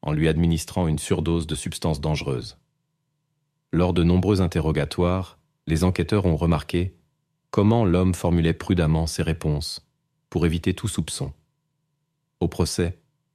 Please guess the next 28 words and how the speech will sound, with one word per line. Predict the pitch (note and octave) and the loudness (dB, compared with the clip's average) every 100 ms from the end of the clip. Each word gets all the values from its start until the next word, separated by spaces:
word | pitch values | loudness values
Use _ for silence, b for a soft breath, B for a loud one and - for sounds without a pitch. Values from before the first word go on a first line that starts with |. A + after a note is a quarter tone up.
| _ - | _ -4
l'accusation | F2+ G2+ F2+ E2 - A2 | -2 0 0 0 0 0
a | |
présenté | D#2+ F2 D#2+ D#2+ | 0 0 0 0
des | F2 D2+ | 0 -2
témoignages | - E2+ E2 D2+ C2 C2+ - _ _ _ _ - | 0 2 2 2 -2 -6 -12 _ _ _ _ -10
qui | - | -6
soutenaient | E2+ G2+ - F2 F2 | -2 -2 2 2 4
leur | D#2+ D2+ | 2 0
version | D#2+ - F#2 | -2 -2 -2
des | E2 D2+ | -2 -2
faits. | - D2+ C#2 _ _ _ _ _ _ _ _ _ _ _ _ - | -4 -8 -10 _ _ _ _ _ _ _ _ _ _ _ _ -2
Ils | F2+ A2+ | 2 2
ont | |
accusé | G#2+ G#2 G#2+ F#2 G#2 | 2 0 0 2 2
un | F2 | 4
homme | F2 F#2 | 4 2
d'avoir | F2 D2+ D2+ | 0 0 0
vendu | D#2 D2+ C#2+ D2 - _ _ _ _ _ | 0 -2 -2 -4 -6 _ _ _ _ _
une | E2 D#2+ | -2 0
substance | F2 - G2+ F#2+ - | -2 -2 0 0 0
qui | D#2 | -4
a | |
conduit | D2 E2 E2 | 0 0 2
à | D#2 | 0
la | C#2+ | 0
tragédie | - F2 D#2+ C#2 D#2 | -2 -4 -4 -4 -2
avec | D#2+ D2 - | -2 -2 -2
Angelica. | C#2+ D2 C2+ - B1 - | -2 -2 -4 -8 -12 -12